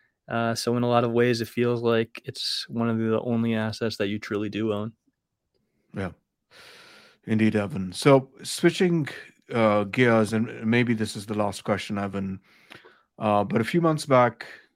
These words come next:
Speaker 2: uh, you'll remember this, I'm sure, you were in Oslo, uh,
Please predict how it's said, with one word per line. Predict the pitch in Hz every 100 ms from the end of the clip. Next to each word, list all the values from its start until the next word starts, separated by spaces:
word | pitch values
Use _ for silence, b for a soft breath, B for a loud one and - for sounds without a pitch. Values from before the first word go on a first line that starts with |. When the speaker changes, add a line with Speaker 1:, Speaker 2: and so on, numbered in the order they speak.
| _ _ -
Speaker 2:
uh, | 107 101 101 101
you'll | 101 123
remember | 110 110 104
this, | 98 90 110
I'm | 95
sure, | 92 127 117 117 117
you | 110
were | 107 107
in | 110
Oslo, | 113 - 113 104 110 117 _ _ _ _ B B B B B
uh, | 110 104 101 98 95